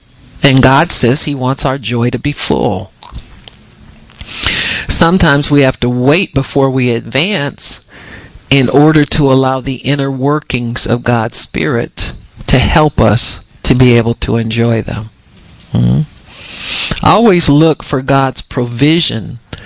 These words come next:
to come into your hands before you make plans. That's something that I, I found to be consistent in things.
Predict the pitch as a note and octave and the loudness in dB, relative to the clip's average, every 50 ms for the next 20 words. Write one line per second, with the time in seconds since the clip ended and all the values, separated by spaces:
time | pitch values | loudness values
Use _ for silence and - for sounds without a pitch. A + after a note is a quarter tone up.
0 | - - - - - - - - - - C#3 C#3 - - - E3+ E3+ E3+ D#3 D3+ | -18 -18 -18 -18 -18 -18 -18 -10 -2 0 0 2 4 4 4 4 4 4 4 2
1 | - - D#3+ C#3 C#3 C#3 C3 C3+ C3 D#3 C3 B2+ B2 C3 B2+ - - B2+ A#2+ - | 2 0 0 2 2 2 2 0 0 -2 0 0 -2 -4 -4 -6 -6 -6 -6 -2
2 | - B2+ B2+ B2 B2 B2 B2 B2 A#2+ - - - - - B2+ A#2+ B2 A#2+ B2 B2 | -2 0 0 0 0 0 0 0 -2 -2 -2 -2 -2 0 0 0 0 0 -2 -4
3 | F2+ F#2 G#2 - - - - - - - C3+ C3+ - - - - D#3+ C#3+ D3 - | -4 -4 -4 -6 -6 -8 -10 -6 0 2 2 2 2 0 0 0 0 0 0 0
4 | - B2 B2 A#2+ B2 A#2+ A#2+ B2 B2+ B2 B2 B2+ - _ _ - - - - - | -2 0 0 2 2 4 4 4 2 2 0 -2 -6 _ _ -20 -16 -14 -12 -12
5 | - - - - - - - - - - - - C#3+ C3+ C#3+ D#3 D#3 - - - | -10 -10 -10 -10 -10 -12 -14 -18 -16 -8 -4 0 0 2 2 2 0 -2 -2 0
6 | - C3 B2+ B2 B2 B2+ - - A#2+ A2+ C3+ C3 A#2+ - - - A#2 A#2+ A#2+ - | 0 2 2 2 0 -2 -2 -4 -2 0 0 0 0 0 0 0 0 0 -2 -2
7 | - - - F3 E3 D#3+ - - - - G2+ - - - - - - - - - | -2 -2 -2 -2 -2 -4 -4 -8 -6 -6 -6 -6 -6 -8 -8 -8 -8 -8 -12 -14
8 | - _ _ _ _ _ - - - - - C#3 C#3 C3 C3 B2+ - - A#2 G#2 | -18 _ _ _ _ _ -20 -20 -16 -6 -2 0 2 4 2 2 2 0 0 0
9 | G#2+ A2 G#2+ - - - - - - - | 0 -2 -6 -8 -6 -4 -4 -4 -4 -8